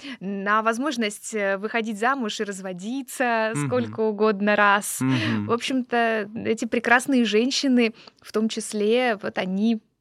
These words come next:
Speaker 1: поспособствовали.
Speaker 2: Знаешь
Speaker 1: Поэтому называть их, э, балеринами, э, или там, э, э, поэтессами, писательницами, э, мне очень приятно.
Speaker 2: М, мгм.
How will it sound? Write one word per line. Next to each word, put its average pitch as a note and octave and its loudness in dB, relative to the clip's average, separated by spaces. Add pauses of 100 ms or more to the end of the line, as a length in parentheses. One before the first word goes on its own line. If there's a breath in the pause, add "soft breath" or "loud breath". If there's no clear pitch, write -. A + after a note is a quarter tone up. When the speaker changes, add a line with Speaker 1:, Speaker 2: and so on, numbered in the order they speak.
(120)
Speaker 1:
поспособствовали. G3 0
Speaker 2:
Знаешь B3+ 2
Speaker 1:
Поэтому D4 6
называть D4 8
их, C#4 0 (320 loud breath)
э, G3 2
балеринами, B3+ 6 (360 loud breath)
э, F#3+ 2
или G#3+ 2
там, G3 2
э, F#3 2
э, G3+ 2
поэтессами, B3 6
писательницами, A#3+ 4 (360 loud breath)
э, F#3+ 0
мне G#3+ 2
очень B3 2
приятно. G#3 -4 (100)
Speaker 2:
М, C3 0 (320)
мгм. A2+ -2